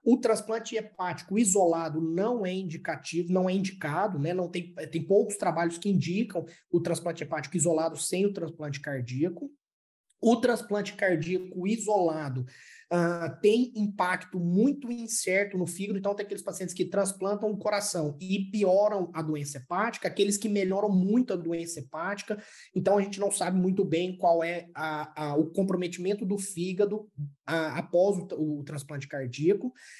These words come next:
Deve ser feito em pacientes mais jovens, ou seja, aqueles que não têm um comprometimento hepático ainda bem acentuado, e não se sabe também se aumenta ou diminui o risco de, de, de carcinoma hepatocelular.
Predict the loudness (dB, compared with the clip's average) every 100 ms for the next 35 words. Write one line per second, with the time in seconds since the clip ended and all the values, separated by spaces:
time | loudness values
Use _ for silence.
0 | -10 2 4 6 4 0 0 0 0 -2
1 | -2 -4 -4 0 0 2 2 2 0 -4
2 | -4 -2 -2 -2 -2 -4 -4 -4 -4 -4
3 | -4 -4 -8 -8 -6 -6 -8 -8 -4 -6
4 | -4 -6 -6 0 2 2 0 0 -2 -6
5 | -8 -6 -6 -6 -6 -2 -2 -2 -6 _
6 | -20 -20 -20 2 6 6 4 2 2 2
7 | 0 0 2 0 -2 -4 -2 -2 -2 -4
8 | -6 2 4 4 0 -4 -4 -4 -6 -12
9 | -12 -10 -8 -4 0 0 -2 -4 -2 0
10 | -2 -2 -2 -4 -2 2 2 0 -4